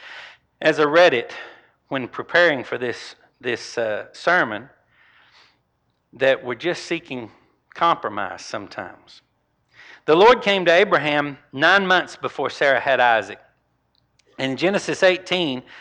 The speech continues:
it is written there, uh, with all caps, and that's the Tetragrammaton Y H W H, Jehovah, the name of God. God visited Abraham and Sarah.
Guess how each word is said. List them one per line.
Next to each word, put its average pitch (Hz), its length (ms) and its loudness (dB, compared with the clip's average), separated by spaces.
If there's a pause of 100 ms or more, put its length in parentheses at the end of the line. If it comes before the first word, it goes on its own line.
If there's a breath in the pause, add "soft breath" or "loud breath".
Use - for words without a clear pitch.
(500 loud breath)
it 156 180 0
is 131 140 0
written 151 320 -2
there, 127 480 -2 (120)
uh, 117 440 0
with 127 240 -4
all 160 280 4
caps, - 600 -2
and 120 120 -10
that's 131 300 -2
the 120 160 -8
Tetragrammaton 147 920 -2
Y 139 220 4
H 131 200 -8
W 139 260 0
H, 127 200 -8
Jehovah, 117 680 -2 (240 loud breath)
the 127 120 -2
name 165 360 0
of 135 160 -2
God. 123 380 2
God 180 500 4
visited 147 680 0 (280 loud breath)
Abraham 139 600 0
and 110 160 -10
Sarah. 113 400 -4